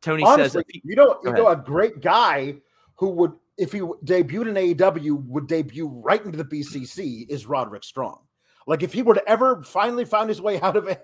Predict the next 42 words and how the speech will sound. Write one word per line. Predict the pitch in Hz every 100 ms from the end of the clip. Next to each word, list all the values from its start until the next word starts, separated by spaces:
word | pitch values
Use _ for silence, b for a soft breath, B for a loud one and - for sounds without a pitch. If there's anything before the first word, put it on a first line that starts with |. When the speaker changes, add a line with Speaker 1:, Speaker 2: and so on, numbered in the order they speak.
| -
Speaker 2:
uh, | 185 -
out | 175 175
of | 147 -
wherever | 151 180 208 190 185
N | 185
X | 185 -
T | - 190 180 - _ _ _ _
hellhole | - 190 202 160 175 165
they | 175
have | 170 190
him, | 170 151 143
like, | 156 139
lodged | 131 180 180 135 147
in, | 110 107 _ _ _ _
like, | 165 165 180
if | 160
he | 214 247
actually | 220 - 196 185 170
ever | 196 220
debuted | 208 202 208 175
in |
A | 170
E | 160
W, | 160 139 131
he'd | 156
be |
the | 139
perfect | 131 185 180 139
guy | 147 139
to | 131
debut | 135 123 123
in | 120
that. | 113 - 139
Of | 135
course, | 170 147
he'd | 139
be | 123
in | 113
R | 107
O | 104
H, | 92 _
but | 170 143